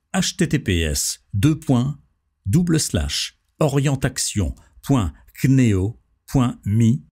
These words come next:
slash shop dans la rubrique Contenu gratuit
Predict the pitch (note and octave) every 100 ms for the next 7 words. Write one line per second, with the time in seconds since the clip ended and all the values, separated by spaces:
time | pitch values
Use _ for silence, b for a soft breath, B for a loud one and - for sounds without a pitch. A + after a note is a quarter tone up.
0 | _ _ _ _ - - C3+ A#2+ C#3 -
1 | - _ _ _ - - B2+ - - D#3+
2 | - _ _ _ - C3 D3 C3 B2 D3+
3 | D#3+ - _ _ - F3+ - D#3 C#3+ G#2+
4 | G#2+ - A#2 A#2